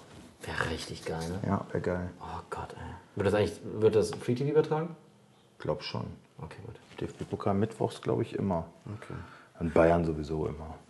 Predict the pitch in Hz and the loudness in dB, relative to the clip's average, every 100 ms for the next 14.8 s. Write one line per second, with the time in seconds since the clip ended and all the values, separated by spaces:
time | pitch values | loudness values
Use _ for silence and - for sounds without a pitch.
0 | - - - 71 - - - - - - | -6 -4 -4 -6 -10 -12 -14 -14 -16 -20
1 | - - - - - 78 76 - - 160 | -20 -20 -10 -10 -6 -8 -8 -14 8 12
2 | 208 175 180 190 175 175 165 170 151 107 | 12 12 12 12 12 12 12 12 12 10
3 | 101 - 123 127 139 139 131 120 117 120 | 8 10 12 12 10 10 10 10 8 6
4 | - - - - 113 110 123 127 143 135 | -6 -10 4 6 6 6 8 8 8 8
5 | 117 117 127 123 117 139 147 - 113 120 | 12 12 12 12 10 8 8 8 8 8
6 | 120 120 117 98 113 120 120 120 - - | 8 6 8 10 10 12 10 10 6 6
7 | 107 113 113 110 - - - - _ _ | 8 10 8 6 -4 -12 -14 -20 _ _
8 | 90 98 117 117 120 110 110 110 110 - | 4 8 10 8 6 8 8 8 2 0
9 | - 90 98 104 104 92 90 95 87 - | 2 6 6 8 6 4 2 0 0 2
10 | 92 85 - - - - 98 90 82 - | 2 2 -2 -14 -20 -16 -4 -2 -2 -10
11 | - - - - - - - - - _ | -20 -18 -18 -16 -20 -20 -20 -20 -20 _
12 | _ _ - 95 104 104 101 104 107 104 | _ _ 0 4 8 10 12 12 12 12
13 | 104 113 107 107 117 120 135 120 120 113 | 12 12 10 12 12 12 10 10 8 10
14 | 110 101 110 113 107 139 - | 10 10 8 8 10 10 8